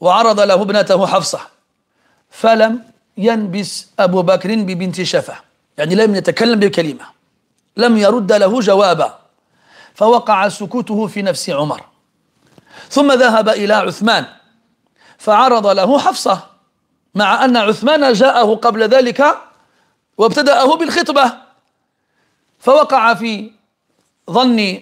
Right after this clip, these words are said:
عثم-، عمر أن عثمان مقبل على ذلك، فقال له عثمان: "دع، أمهلني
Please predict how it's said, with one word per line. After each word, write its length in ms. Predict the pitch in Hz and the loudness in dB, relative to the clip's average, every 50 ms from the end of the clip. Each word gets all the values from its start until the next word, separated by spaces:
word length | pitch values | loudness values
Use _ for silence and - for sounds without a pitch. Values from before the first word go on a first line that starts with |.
| _ - | _ -6
عثم-، 340 | - 165 196 - - 214 208 | -4 -4 -4 -4 -6 -8 -4
عمر 360 | 180 185 214 226 302 302 294 | -2 0 0 2 2 2 2
أن 340 | 294 294 294 262 247 240 233 | 2 2 2 0 0 0 0
عثمان 840 | 226 220 214 196 208 208 214 - 208 262 302 311 285 262 247 262 254 - _ _ _ _ _ _ _ - | 0 0 0 -2 -2 -4 -4 -2 -2 0 0 2 2 0 -2 -2 -4 -8 _ _ _ _ _ _ _ -4
مقبل 460 | 247 226 269 - 254 214 269 320 339 311 | -2 -2 0 0 0 0 2 2 2 2
على 180 | 285 294 277 | 2 4 4
ذلك، 420 | 254 247 240 208 190 165 - - _ _ _ _ _ _ _ _ _ _ _ _ _ _ _ _ _ _ _ _ _ _ _ _ _ _ | 4 4 2 0 0 -4 -10 -14 _ _ _ _ _ _ _ _ _ _ _ _ _ _ _ _ _ _ _ _ _ _ _ _ _ _
فقال 360 | - - 202 - 294 320 311 302 277 254 233 220 - - - 214 220 - | -2 -2 0 2 4 4 4 4 4 2 0 -2 -6 -10 -14 -14 -12 -8
له 340 | 226 233 254 247 226 233 220 | -4 0 0 0 0 0 -2
عثمان: 440 | 208 226 156 208 254 302 330 320 - - - _ _ _ _ _ _ _ _ _ _ _ - | -4 -6 -4 -2 0 2 2 0 -2 -6 -14 _ _ _ _ _ _ _ _ _ _ _ -6
"دع، 300 | 196 175 - 277 226 220 - - - - 330 | -2 0 0 0 0 -2 -4 -2 0 0 0
أمهلني 840 | 302 269 247 254 311 302 285 262 269 285 277 277 277 - - | 2 4 4 4 4 2 2 0 2 2 0 0 -4 -8 -16